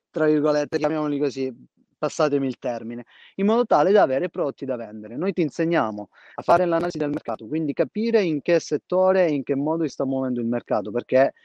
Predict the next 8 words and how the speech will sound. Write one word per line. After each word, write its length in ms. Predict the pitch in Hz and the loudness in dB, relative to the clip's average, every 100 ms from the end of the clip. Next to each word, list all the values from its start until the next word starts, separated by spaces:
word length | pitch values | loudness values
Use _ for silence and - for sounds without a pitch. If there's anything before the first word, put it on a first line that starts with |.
| _ _ | _ _
poi 200 | _ 156 | _ 6
all'interno 380 | 143 131 135 127 | 6 2 0 0
del 80 | 143 | 0
Billionaire 360 | 143 151 151 135 | 0 -2 -2 -2
capisci 380 | 147 135 - 131 | -4 -4 -4 -4
l'importanza 760 | 127 - 127 - 123 120 123 | -4 -2 -6 0 0 0 -4
del 160 | 113 110 | -4 -4
mercato, 640 | 107 107 - 104 107 113 | -4 -8 -10 -10 -10 -14